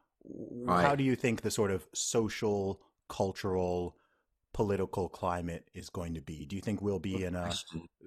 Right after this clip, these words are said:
Speaker 1: better place, or do you think that this is potentially gonna, you know, 'cause, 'cause this has
Speaker 2: Well
Speaker 1: happened quickly. Like you said, you started
Speaker 2: Yeah, yeah.
Speaker 1: noticing this in twenty fifteen. So from twenty fifteen to here,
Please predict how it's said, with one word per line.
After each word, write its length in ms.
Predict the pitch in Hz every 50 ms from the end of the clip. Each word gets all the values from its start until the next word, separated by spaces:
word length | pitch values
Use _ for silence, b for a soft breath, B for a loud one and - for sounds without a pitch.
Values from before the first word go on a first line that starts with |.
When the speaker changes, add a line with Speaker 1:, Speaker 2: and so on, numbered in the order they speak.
| 101 92 -
Speaker 1:
better 240 | 104 113 127 143 143
place, 460 | 139 - 165 160 170 170 165 - -
or 240 | 110 107 107 104 98
do 120 | - 101
you 140 | 101 101 98
think 320 | - 117 101 98 95 -
that 320 | 92 98 95 92 95 - b b b b b b b b b b b b b b
this 360 | 95 92 104 101 98 - -
is 220 | 110 104 95 87 -
potentially 680 | - - - - 110 95 90 - 104 98 92 90 87
gonna, 520 | - 101 92 90 90 87 87 85 80 78 - _ _ _ _ _ _ _ -
you 120 | 113 -
know, 100 | 92 101
'cause, 140 | - 135 - - -
'cause 140 | - 151 131
this 160 | 175 196 -
has 40 | 214
Speaker 2:
Well 100 | 220 175
Speaker 1:
happened 260 | 156 151 - 135 117
quickly. 360 | - 180 202 - - 87 80 - -
Like 180 | 107 117 -
you 60 | 131
said, 200 | - 156 143 123
you 60 | 113 120
started 320 | - 131 120 117 117 110
Speaker 2:
Yeah, 100 | 110 117
yeah. 40 | -
Speaker 1:
noticing 260 | 90 90 90 113 107
this 220 | 107 107 98 - -
in 300 | - 107 101 98 98 92
twenty 340 | - - - 123 123 117 104
fifteen. 500 | - 104 - - - 131 127 107 101 90
So 320 | - 113 101 98 98 95
from 180 | - 98 92 -
twenty 200 | - 127 131 123
fifteen 400 | - 113 - - 127 120 113 95
to 60 | 92
here, 320 | 90 117 117 104 98 95